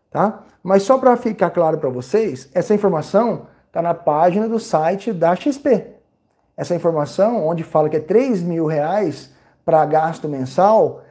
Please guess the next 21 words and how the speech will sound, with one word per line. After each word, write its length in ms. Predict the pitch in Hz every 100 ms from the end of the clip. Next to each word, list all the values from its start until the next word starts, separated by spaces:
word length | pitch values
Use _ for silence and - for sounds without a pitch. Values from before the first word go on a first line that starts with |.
| _
tá 100 | -
no 120 | 165 180
site 400 | - 156 160 185
da 80 |
X 200 | 180 262
P, 400 | - 262 139 - - _ _ _ _
tá? 200 | - 151
Da 140 | 202 175
mesma 280 | 202 254 254
forma 300 | 233 185 180
que 220 | - 180
eu 180 | 233 269
li 360 | 214 175 240
o 80 | 269
contrato, 800 | 180 165 - 202 254 247 147 131 _ _ _ _ _ _ -
vocês 300 | 156 151 147
têm 100 | 147
que 100 | 165
ler 120 | 143
também. 420 | 139 277 302 151 - _ _ _ _ _ _ _ _ _
É, 180 | 160